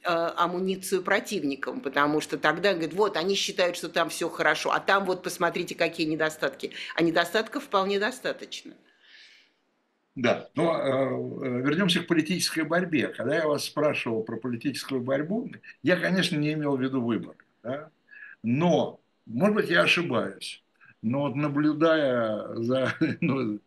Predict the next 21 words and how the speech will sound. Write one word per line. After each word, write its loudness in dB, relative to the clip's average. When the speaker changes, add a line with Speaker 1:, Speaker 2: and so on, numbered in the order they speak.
Speaker 2:
теми 4
информационными 0
лентами, -4
которые -4
более 2
или 2
менее 2
адекватно -4
м, -4
от-, -10
отражают, 0
э, -4
процессы, -2
происходящие -2
в -6
России, -2
э, -2
я 0
вот 0
последнее 2
время 0